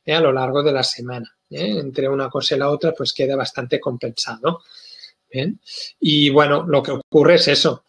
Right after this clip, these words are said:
El problema es que en horas valle el precio, pues, mm,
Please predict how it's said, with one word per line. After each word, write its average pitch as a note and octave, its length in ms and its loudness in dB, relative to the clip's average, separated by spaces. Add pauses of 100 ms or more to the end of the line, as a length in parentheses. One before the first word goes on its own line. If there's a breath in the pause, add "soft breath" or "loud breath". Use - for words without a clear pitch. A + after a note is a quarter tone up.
El C#3 140 -6
problema C3+ 360 -2
es C#3+ 80 -4
que - 120 -4
en D3 340 0
horas C#3+ 320 2
valle E3 320 6
el D3+ 140 4
precio, D#3+ 360 4
pues, - 360 -8 (160)
mm, C3+ 480 -10